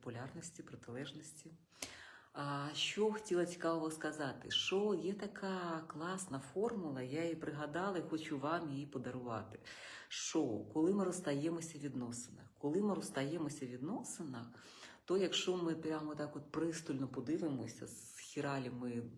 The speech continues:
туди потрапили і чого ми розстаємося, з'ясується наступне, що ми по тій самій причині розходимося, по якій ми захопилися цією людиною.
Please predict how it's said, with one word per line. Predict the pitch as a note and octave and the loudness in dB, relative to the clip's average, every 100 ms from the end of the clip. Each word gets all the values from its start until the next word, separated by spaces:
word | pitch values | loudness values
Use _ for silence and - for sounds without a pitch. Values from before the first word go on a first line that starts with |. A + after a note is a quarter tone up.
| - | -10
туди | B2 C#3 | -4 -4
потрапили | C3+ - C#3 B3 B3 - - - | -4 0 2 2 0 -4 -4 -8
і | A2+ | -10
чого | - A#2 B2+ | -6 -4 -2
ми | G#3 E3 | -2 -2
розстаємося, | C#3 - D#3 D3+ B2+ G#2+ - - - - - - - | -4 -6 -6 -4 -4 -6 -10 -12 -14 -12 -12 -12 -4
з'ясується | C#3+ C4 - A3+ E3 C#3+ - | 2 2 4 10 12 10 8
наступне, | - G#3 - - F#3+ - C3 C3 | 4 4 2 2 2 2 0 4
що | - - F3 B2 E3+ - - - - _ | 4 8 8 8 4 2 -6 -18 -20 _
ми | D3 D#3+ G3 A3 | 2 6 10 10
по | G3+ G3+ | 8 6
тій | G3+ - A#3 | 6 4 2
самій | A3 - G#3 G#3 E3+ C#3+ C#3 C3 C3 - | 2 4 6 8 8 6 4 2 -2 -6
причині | - - - - A3 C#4 D#4 B3+ D#3 | -6 -2 0 4 4 6 4 4 2
розходимося, | C3+ C3+ - - C4+ B3 F#3+ C3 - - - - - - - | 0 -4 -6 -2 0 2 2 0 -4 -8 -14 -18 -20 -20 0
по | D#4+ | 4
якій | F3+ F3 F3+ D4 D4+ C4 | 4 2 0 2 4 4
ми | G#3+ A#3 B3+ C4 B3+ B3+ B3 | 4 6 6 6 8 8 8
захопилися | G#3 G#3+ A#3+ B3 B3 - - - - - - - B3 - C4+ C#4+ C#4 B3 | 6 4 6 4 2 -4 -12 -14 -16 -16 0 4 4 4 6 6 4 2
цією | - A3 A3 G#3+ | 2 2 2 4
людиною. | G#3+ G3+ D3 B2+ B2+ | 4 4 4 2 -4